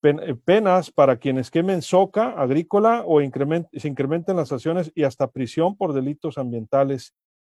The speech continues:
En Sinaloa se modificó el Código Penal de tal forma que quien queme soca o dañe el ambiente puede recibir multas de doscientos a diez mil veces, eh, uma, la unidad de medida y actualización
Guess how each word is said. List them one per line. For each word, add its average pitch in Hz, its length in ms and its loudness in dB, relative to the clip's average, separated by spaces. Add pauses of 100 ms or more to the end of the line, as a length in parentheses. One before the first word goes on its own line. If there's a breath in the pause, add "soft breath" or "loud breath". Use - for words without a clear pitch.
(120)
En 156 160 0
Sinaloa 180 420 2
se 180 160 -2
modificó 139 560 -2
el 156 100 0
Código 156 360 0
Penal 185 420 2
de 143 120 -10
tal 156 200 0
forma 165 400 2
que 131 140 -14
quien 123 400 -6
queme 160 240 -4
soca 170 460 0
o 156 120 0
dañe 143 240 0
el 147 80 -2
ambiente 170 640 -2 (400)
puede 147 180 6
recibir 147 320 -2
multas 156 380 0
de 143 80 0
doscientos 151 560 -4
a 143 80 -2
diez 127 140 -2
mil 147 200 -4
veces, 151 560 -2
eh, 117 240 -6
uma, 185 420 0
la 123 100 -6
unidad 120 220 -4
de 147 60 0
medida 135 320 -2
y 139 80 -2
actualización 151 800 -2